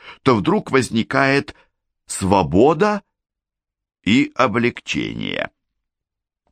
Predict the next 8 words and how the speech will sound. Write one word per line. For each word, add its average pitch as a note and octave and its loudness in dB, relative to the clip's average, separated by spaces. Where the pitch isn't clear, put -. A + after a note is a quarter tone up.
Это F#2 2
чувство E2+ -4
было, F#3 0
и C3+ 2
вот G#3 2
его E2 2
уже E2 0
нет. A2+ -2